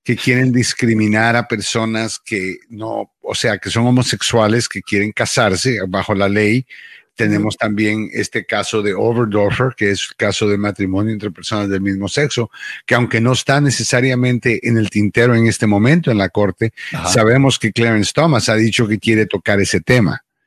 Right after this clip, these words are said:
Speaker 2: Ya.
Speaker 1: Ah, y el tema es eliminar ese derecho, pero tenemos un caso donde vamos a ver el derecho a, a practicar tu religión. Tu religión te dice que tú no puedes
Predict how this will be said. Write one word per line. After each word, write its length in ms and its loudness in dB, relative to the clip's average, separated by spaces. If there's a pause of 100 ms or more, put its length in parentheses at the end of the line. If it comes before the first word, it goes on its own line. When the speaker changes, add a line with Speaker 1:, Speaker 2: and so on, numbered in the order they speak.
(260)
Speaker 2:
Ya. 160 -2 (160)
Speaker 1:
Ah, 60 -4 (100)
y 160 2
el 160 -2
tema 300 0
es 160 -4
eliminar 480 0
ese 160 -2
derecho, 420 4
pero 180 0
tenemos 460 2
un 120 2
caso 340 0
donde 420 0 (340)
vamos 400 0
a 60 2
ver 160 4
el 140 2
derecho 420 2
a, 120 2
a 120 -2
practicar 560 0
tu 140 0
religión. 520 0
Tu 140 0
religión 460 -2
te 100 -2
dice 340 0
que 120 -6
tú 160 -4
no 120 0
puedes 460 0